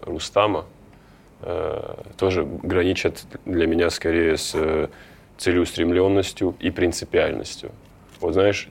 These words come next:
э, пример на основе, где ты делаешь что-то вопреки кому-то, это принципиальность, это твое убеждение какое-то, это не самодостаточность. Самодостаточность, мне кажется, само слово, оно, ты вне вообще гонок,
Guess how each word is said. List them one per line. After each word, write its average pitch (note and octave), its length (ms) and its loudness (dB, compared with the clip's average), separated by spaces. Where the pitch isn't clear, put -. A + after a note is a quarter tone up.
э, D#2+ 360 -2
пример F#2 320 4
на F2+ 120 4
основе, F2 360 0
где E2+ 360 4
ты G2+ 140 6
делаешь F2+ 640 4
что-то F#2 600 2
вопреки F2 920 0
кому-то, F2 640 0
это A#2 440 2
принципиальность, F2 840 0
это E2 180 -6
твое F2+ 540 2
убеждение E2+ 760 2
какое-то, C#2+ 640 -8
это E2 240 -6
не E2+ 100 0
самодостаточность. - 880 -4
Самодостаточность, F#2+ 720 2
мне G2 80 2
кажется, G2+ 340 4
само F#2 300 2
слово, G2 440 4
оно, F#2+ 300 6
ты A2 180 6
вне F#2+ 360 6
вообще D#2+ 500 2
гонок, F2+ 600 4